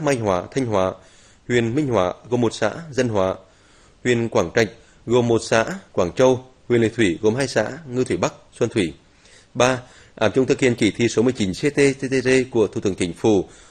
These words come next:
đối với các xã, phường, thị trấn còn lại từ mười chín giờ ngày mười lăm tháng chín năm hai nghìn không trăm hai mươi mốt đến khi có thông báo mới, trừ các địa bàn áp dụng chỉ thị số mười sáu và chỉ thị số mười lăm. Điều hai,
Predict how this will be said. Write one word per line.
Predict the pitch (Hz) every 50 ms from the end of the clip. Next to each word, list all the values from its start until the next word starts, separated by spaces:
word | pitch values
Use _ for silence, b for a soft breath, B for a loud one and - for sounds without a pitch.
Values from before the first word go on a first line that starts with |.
| B B B
đối | - 120
với | 107 107
các | 95 - 110 110 -
xã, | - 131 123 156
phường, | 170 - - 139 123 117
thị | - 110
trấn | 107 107
còn | - - 117
lại | 107 107 104 104 95 85 B B B B B B
từ | - 131 131
mười | 123 127 117
chín | - 101 90 87
giờ | - 127 127 127
ngày | 117 120 120 117
mười | 110 117
lăm | 135 143 131
tháng | 127 107
chín | - - 95 85 95
năm | 120 131
hai | 127 117
nghìn | 110 92
không | 82 - 131 127 123
trăm | - - 123
hai | 123 123 123
mươi | 123
mốt | 151 202 - B B B B B
đến | B 107 101 85 90
khi | - 135 127
có | 120 - 101 90 87 -
thông | - 139 131
báo | 110 92
mới, | 92 95 98 95 92 - B B B B B B B B
trừ | - 135 135 127 -
các | - 92 -
địa | 120 120
bàn | 123 127 107
áp | 98 95 82 -
dụng | 117 120 113 110
chỉ | - 110 92
thị | - 110 110
số | 98 - - 98
mười | 104 110
sáu | 104 - 98 92 92 92 90 - B B B B
và | B 107 117 113 107 -
chỉ | - 98 82 -
thị | 104 104 95
số | - - - 95 87
mười | 85 85 85
lăm. | 101 113 113 107 - _ _ _ _ _ _ _ _ _ _ _ _ _ _ _ _ _ _ _ _ _ _ _ _ _ - B B B B B B B
Điều | 147 135 120
hai, | 123 151 160 170